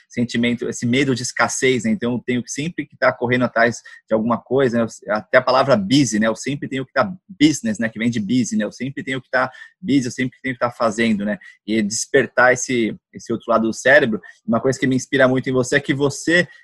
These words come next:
é, tem, eu, eu, eu sinto esses dois lados desenvolvidos, né? Você consegue, é, realizar muita coisa em termos práticos, né? Mandala é um,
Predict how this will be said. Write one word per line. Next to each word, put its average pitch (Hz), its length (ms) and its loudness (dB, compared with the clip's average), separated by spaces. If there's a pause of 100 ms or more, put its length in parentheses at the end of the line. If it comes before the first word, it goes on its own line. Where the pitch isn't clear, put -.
(160)
é, 110 400 4
tem, 135 320 -4
eu, 127 300 0
eu, 113 600 0
eu 110 140 -4
sinto 127 220 -2
esses 123 400 -6
dois 143 380 4
lados 113 460 2
desenvolvidos, 110 800 0
né? 104 80 -4
Você 117 220 -4 (200)
consegue, 127 600 2
é, 110 200 2
realizar 113 460 2
muita 127 260 0
coisa 120 320 0
em 110 80 2
termos 110 320 -4
práticos, 123 460 0
né? 113 100 0
Mandala 113 420 4
é - 20 6
um, 113 160 2